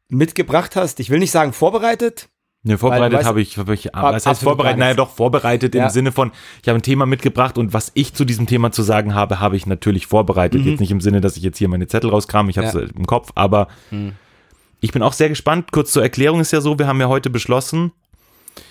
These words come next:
Speaker 2: also wir hören, also wir hören uns heute keine Alben an, weil wir uns sonst immer Alben anhören. Nein, also wir besprechen heute keine Alben,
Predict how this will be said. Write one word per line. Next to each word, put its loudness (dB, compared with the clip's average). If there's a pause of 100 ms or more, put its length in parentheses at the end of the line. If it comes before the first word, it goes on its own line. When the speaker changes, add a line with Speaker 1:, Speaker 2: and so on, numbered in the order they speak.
(220)
Speaker 2:
also 0 (180)
wir 0 (100)
hören, 0 (240)
also -2
wir -6
hören -4
uns -6
heute -4
keine -4
Alben -2
an, -8
weil -16
wir -12
uns -14
sonst -8
immer -8
Alben -2
anhören. 0
Nein, 0
also 2
wir 4
besprechen 0
heute 2
keine 0
Alben, 2